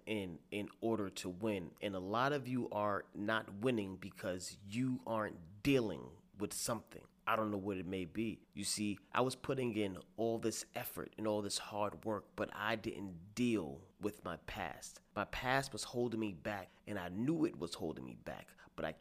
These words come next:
kept trying to ignore it, thinking to myself, "If I just held it in, everything will be fine." Thinking to myself, "If I didn't let anybody know what I was feeling, I would be okay."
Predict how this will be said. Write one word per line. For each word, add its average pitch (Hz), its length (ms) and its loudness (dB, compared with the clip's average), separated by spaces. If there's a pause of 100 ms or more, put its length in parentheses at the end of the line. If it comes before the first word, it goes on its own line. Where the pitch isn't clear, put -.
kept - 300 -2
trying 110 520 -2
to 117 140 0
ignore 92 540 2
it, - 200 -12 (180)
thinking 143 340 2
to - 140 -6
myself, 101 580 0
"If - 180 -4
I 98 120 -4
just 101 400 -2
held 120 420 0
it 101 140 0
in, 113 400 2 (100)
everything 113 500 0
will 101 120 -2
be 98 160 -4
fine." 82 480 -6 (220)
Thinking 139 380 0
to - 160 -4
myself, 98 640 -4 (220)
"If - 240 -2
I 120 80 4
didn't 113 240 -2
let 104 220 -4
anybody 117 520 0
know 110 200 2
what 104 180 2
I 101 80 0
was - 240 -6
feeling, 113 480 2
I 117 180 -2
would 110 240 -2
be 101 220 0
okay." 98 560 -2